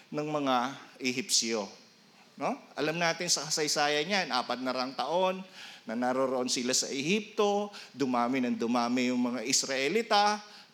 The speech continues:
no? Sila, ang tawag sa kanila ay mga Hebreo, ibig sabihin tumawid, no? Tumawid mula sa kung saan. At pagkatapos ay dumami sila ng dumami, pinagpala ng Panginoon.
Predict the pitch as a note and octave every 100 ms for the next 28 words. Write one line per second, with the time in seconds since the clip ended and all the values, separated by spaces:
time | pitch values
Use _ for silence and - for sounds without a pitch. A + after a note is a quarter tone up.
0 | - C3 F3+ A#3+ - C#3+ D3 C#3+ D3 D3+
1 | D3+ D3+ C3+ D3 E3 E3 C3 C3 C3 B2+
2 | C3 G3 F#3+ G#3+ G3+ G3 D3 D3 D3 C#3+
3 | D3 D#3 F#3 F3+ C3+ C3 D3+ A#3 G#3+ E3+
4 | - C#3 G#3+ B3+ - C3 C3+ D#3+ A#3+ G3+
5 | E3 - B2+ C3 C3 B2+ C3 B2 B2+ -
6 | A#2 - - - - - - C3 - C3+
7 | E3 B3 C4+ - - - - - B2 B2
8 | - B2 B2+ B2 B2+ F3+ G#3+ A3 - -
9 | - - B2 C3 B2+ B2+ B2 E3+ E3 D#3
10 | D3+ D3 C#3+ C#3 C3+ C3 B2 B2 A#2+ A#3
11 | G#3 C3 C3 B2 A#2 A#2 A2+ A#2 A#2 A2+
12 | A2 A2+ C#3 G#3+